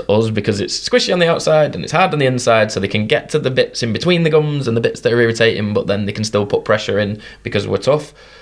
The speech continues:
But then also it tastes and smells like us and whatever we've been cooking and all that. So we're,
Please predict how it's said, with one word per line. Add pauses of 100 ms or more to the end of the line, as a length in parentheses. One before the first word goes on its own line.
(120)
But
then
also
it
tastes
and
smells
like
us
and
whatever
we've
been
cooking
and
all
that.
So
we're,